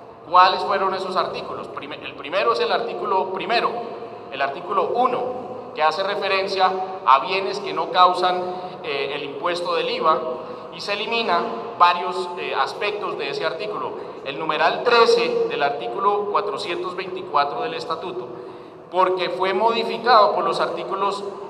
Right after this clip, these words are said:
eh, doscientos setenta y dos y doscientos setenta y tres de la Ley del Plan. Eso hay que, eh, eh, eh, se elimina. Y en segundo lugar se ajusta el epígrafe de la norma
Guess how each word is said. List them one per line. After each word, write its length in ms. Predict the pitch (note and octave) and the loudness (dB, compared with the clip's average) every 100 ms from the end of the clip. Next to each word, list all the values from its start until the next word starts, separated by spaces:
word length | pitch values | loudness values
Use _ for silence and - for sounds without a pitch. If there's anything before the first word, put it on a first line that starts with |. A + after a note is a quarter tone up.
| C3+ | -6
eh, 280 | D3 C#3+ C#3+ | -2 -2 -2
doscientos 400 | D3 C#3+ F3+ F3+ | -4 -4 -4 -4
setenta 360 | F#3+ F3 E3 D3 | -6 -6 -6 -6
y 60 | |
dos 200 | D3 - | -6 -6
y 60 | - | -6
doscientos 340 | - - - | -8 -8 -8
setenta 360 | E3 E3+ D#3+ C3 | -10 -12 -10 -10
y 40 | |
tres 260 | A#2 C3+ C3+ | -10 -10 -10
de 80 | D3 | -6
la 100 | C#3+ | -6
Ley 160 | C3 | -6
del 140 | B2 C#3+ | -10 -8
Plan. 380 | - C#3 - - | -4 -4 -4 -12
Eso 200 | C3 D3+ | -6 -4
hay 100 | D3+ | -4
que, 200 | D3+ D3+ | -6 -8
eh, 80 | D3+ | -8
eh, 800 | C3 A#2+ A#2+ A#2+ A#2 A#2 G#2+ G#2 - - | -10 -8 -8 -10 -10 -10 -12 -12 -14 -14
eh, 180 | C3 A#2 | -12 -10
se 180 | - C3 | -8 -6
elimina. 400 | C#3+ G3+ F3+ G2 - - - | -6 -6 -6 -6 -10 -14 -14
Y 320 | G#3 A#3+ B3+ F#3 | -8 -4 -4 -6
en 100 | E3+ | -6
segundo 360 | E3+ F#3 A3 | -6 -2 0
lugar 280 | A3+ A3 G3 | 2 4 2
se 120 | G3 | 0
ajusta 1000 | - - A#3+ - E3+ - - - - - | -4 -4 -4 0 2 2 0 -8 -10 -8
el 180 | D#3 D3+ | -4 -2
epígrafe 580 | C#3+ A3 A#3 A#3 A3+ A3 | -2 -4 -2 0 2 2
de 140 | G#3+ | 0
la 120 | G#3+ | 0
norma 500 | A3 G#3+ F#3 F3+ F3 | 4 6 6 4 2